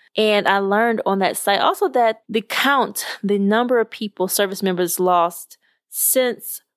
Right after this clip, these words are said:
World War One is over six hundred and forty-five thousand soldiers. More than six hundred and forty-five thousand people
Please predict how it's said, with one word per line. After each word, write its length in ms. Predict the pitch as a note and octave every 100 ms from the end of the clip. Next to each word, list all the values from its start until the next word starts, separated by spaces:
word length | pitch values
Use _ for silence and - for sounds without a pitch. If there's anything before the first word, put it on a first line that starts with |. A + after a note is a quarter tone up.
| -
World 560 | F#3 F#3 G3+ G3 F#3 F3
War 640 | F3+ F3+ F#3 F3 E3 - -
One 800 | E3+ E3+ F#3+ A3 F#3 D#3+ E3 E3+ _ -
is 240 | G#3 G3 -
over 340 | G3+ G3+ G3+
six 460 | G3 - A3+ - -
hundred 440 | A3 G#3 G3 G#3
and 180 | F3+ F3
forty-five 840 | - F#3+ F#3 F#3 - E3+ D#3+ D#3+ - _ -
thousand 880 | D#3+ D#3+ E3 E3 - - C#3 F#3+ F3 _
soldiers. 840 | - G3 F3 - - - - - - _ G3+
More 280 | G#3 A3 A3
than 240 | G3 F#3
six 320 | - G#3 G3+
hundred 240 | G#3 G3 F#3+
and 240 | F3+ F3+
forty-five 640 | F#3+ F#3+ F#3+ F#3 D#3+ E3 -
thousand 500 | - F3+ G3+ - F#3+
people 600 | F#3+ F#3 E3+ E3+ D#3 F#3+